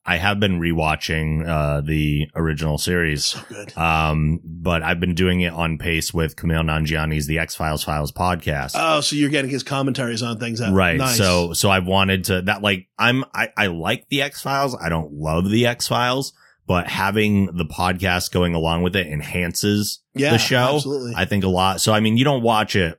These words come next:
Speaker 1: while you're watching the episode. You listen to the podcast after you watch it. But I like hearing the, uh, the discussion. It makes me more involved in the show. But he's stopped doing it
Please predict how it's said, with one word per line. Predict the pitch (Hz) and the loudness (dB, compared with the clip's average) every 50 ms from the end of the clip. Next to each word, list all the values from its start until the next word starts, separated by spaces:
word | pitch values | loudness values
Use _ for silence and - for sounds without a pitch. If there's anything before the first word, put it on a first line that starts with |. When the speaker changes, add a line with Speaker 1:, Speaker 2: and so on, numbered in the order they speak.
| _ _ | _ _
Speaker 1:
while | 85 87 87 90 85 82 85 82 82 82 80 78 76 | -8 -2 0 2 2 4 2 2 2 2 0 0 -2
you're | 85 80 | -2 -2
watching | 80 76 78 73 - 78 | 0 0 -2 -2 -2 -2
the | 76 82 | -2 -2
episode. | 82 78 76 - - 78 78 76 | -2 -2 -4 -4 -2 -2 0 0
You | 80 78 76 76 73 73 - _ _ _ _ _ - | 0 0 0 0 -2 -4 -8 _ _ _ _ _ -4
listen | 90 95 90 - - 87 | -2 -2 0 0 -2 -4
to | 80 | -4
the | 78 78 | -4 -4
podcast | 80 85 82 80 76 82 78 76 73 - | -2 -2 -2 0 -2 -2 -2 -2 -4 -4
after | - 85 82 80 - - | -4 -4 -4 -4 -4 -6
you | 80 78 | -4 -4
watch | 76 80 85 90 87 - - | -2 -2 0 -2 -2 -2 -2
it. | 85 78 73 - - _ _ _ _ | -4 -4 -4 -8 -14 _ _ _ _
But | - 87 | -2 -2
I | 90 | 0
like | 87 85 87 85 82 73 | 0 0 -2 -2 -2 -2
hearing | - 87 82 82 80 78 78 78 | -2 -2 0 0 0 0 -2 -2
the, | 78 76 76 | 0 0 0
uh, | 76 76 73 73 | 0 0 0 -2
the | 76 78 76 | -2 -2 -2
discussion. | 82 76 - - 92 87 85 - 85 | -2 -2 -2 -2 -2 -2 -2 -2 -2
It | 82 | -2
makes | 85 87 82 - - | 0 -2 -2 -2 -2
me | 87 | -2
more | 85 82 87 87 82 | -2 0 0 0 0
involved | 80 76 80 80 78 78 82 | 0 0 -2 -2 -4 -2 -2
in | 80 78 | -2 -2
the | 78 73 | -2 -2
show. | - - 90 85 80 76 73 - - - _ | -2 0 0 0 0 0 -2 -6 -14 -20 _
But | _ 90 85 | _ -2 2
he's | 82 120 107 - | 2 2 2 2
stopped | - - - 98 90 90 76 76 76 | 0 0 0 0 0 0 -2 -4 0
doing | 90 92 92 87 82 78 | 2 2 2 2 2 0
it | 76 73 71 - | -2 -2 -4 -6